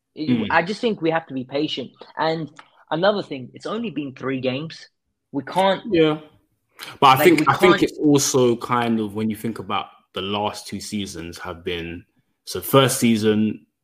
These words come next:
Speaker 2: on the whole didn't go too great, apart from the very, very ending. Last season, you know, he had a good, he had a fairly good second half of the season, I'd say.
Speaker 1: But he didn't
Speaker 2: Um,
Speaker 1: play first half of the season much.
Speaker 2: yeah, he
Speaker 1: Like,
Speaker 2: did.
Speaker 1: there
Speaker 2: He
Speaker 1: was
Speaker 2: was,
Speaker 1: a
Speaker 2: he was
Speaker 1: lot
Speaker 2: in and out, yeah, he was in and out of the team,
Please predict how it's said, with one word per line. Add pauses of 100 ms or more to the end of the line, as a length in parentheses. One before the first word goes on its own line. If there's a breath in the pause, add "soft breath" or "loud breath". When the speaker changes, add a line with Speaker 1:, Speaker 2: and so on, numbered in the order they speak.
(160)
Speaker 2:
on
the
whole
didn't
go
too
great,
apart
from
the
very,
very
ending. (400)
Last
season, (140)
you
know,
he
had
a
good, (400)
he
had
a
fairly
good
second
half
of
the
season,
I'd
say. (520 soft breath)
Speaker 1:
But
he
didn't
Speaker 2:
Um,
Speaker 1:
play
first
half
of
the
season
much.
Speaker 2:
yeah,
he
Speaker 1:
Like,
Speaker 2:
did.
Speaker 1:
there
Speaker 2:
He
Speaker 1:
was
Speaker 2:
was,
Speaker 1:
a
Speaker 2:
he
was
Speaker 1:
lot
Speaker 2:
in
and
out,
yeah,
he
was
in
and
out
of
the
team,